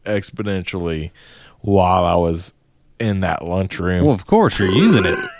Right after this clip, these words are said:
Speaker 1: <laughs> And it was great. And then, but then after I left that job and I went to Wright State, like, I had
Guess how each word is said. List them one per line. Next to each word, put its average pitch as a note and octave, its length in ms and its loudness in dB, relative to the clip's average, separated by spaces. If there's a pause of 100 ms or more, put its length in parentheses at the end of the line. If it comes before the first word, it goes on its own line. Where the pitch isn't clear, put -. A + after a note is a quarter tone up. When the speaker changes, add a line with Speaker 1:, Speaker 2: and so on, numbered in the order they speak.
(320)
Speaker 1:
<laughs> - 640 -6 (520)
And C3+ 160 -4
it B2 80 2
was A2 300 0 (460)
great. A#2 480 2
And A#2 180 -4
then, D3 360 0
but B2+ 260 0
then C3 180 2
after C3 300 0
I A2+ 100 4
left A#2 280 0
that C3+ 200 0
job A#2+ 380 2
and A2+ 100 -2
I F#2 80 0
went G#2 220 -2
to A2+ 120 0
Wright G#2 260 0
State, A2 360 -2 (480)
like, F2+ 220 0 (1400)
I G#2 340 2 (720)
had A2 680 0